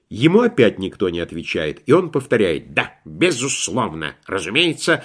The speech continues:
русские отступали здесь в страшной панике».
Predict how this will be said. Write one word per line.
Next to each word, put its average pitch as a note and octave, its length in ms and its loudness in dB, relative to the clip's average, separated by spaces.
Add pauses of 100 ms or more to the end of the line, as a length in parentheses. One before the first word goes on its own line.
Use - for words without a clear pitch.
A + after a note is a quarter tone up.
(100)
русские F#3+ 460 2
отступали F3 500 0
здесь C3+ 360 0
в - 80 -14
страшной C#3 840 -4
панике». F2 560 -6